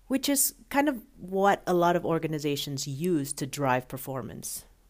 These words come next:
It's not wrong, but over time it was, it became wrong for me. And I was also driving myself to perform because I wanted people to like me. I wanted to be the, the, the, the go-to person for things. And I wanted people to,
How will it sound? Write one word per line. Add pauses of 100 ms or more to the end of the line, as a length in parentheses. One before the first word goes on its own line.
(220)
It's
not
wrong,
but (760)
over
time
it
was, (220)
it
became
wrong
for
me. (1120)
And
I
was
also (540)
driving
myself
to
perform
because (160)
I
wanted
people
to
like
me.
I
wanted
to
be
the, (360)
the, (260)
the,
the
go-to
person
for
things.
And
I
wanted
people
to,